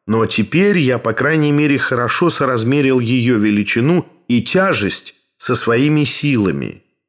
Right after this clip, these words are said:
Видя, что моя затея на этот раз вполне осуществима, я твердо решил довести ее до конца. Почти два года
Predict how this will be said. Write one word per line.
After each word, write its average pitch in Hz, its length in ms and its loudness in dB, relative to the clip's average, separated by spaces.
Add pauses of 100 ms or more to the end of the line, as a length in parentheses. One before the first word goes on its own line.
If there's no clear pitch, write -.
(240)
Видя, 113 360 2
что 113 280 0
моя 113 340 0
затея 110 520 0
на 107 100 0
этот 110 320 -4
раз - 500 -4
вполне 117 520 -2
осуществима, 110 920 -2 (240)
я 120 220 -2
твердо 139 460 0
решил 131 400 2
довести 110 560 0
ее 131 340 2
до 120 140 -2
конца. 117 600 -2 (560)
Почти 127 400 -2
два 120 260 0
года 120 480 0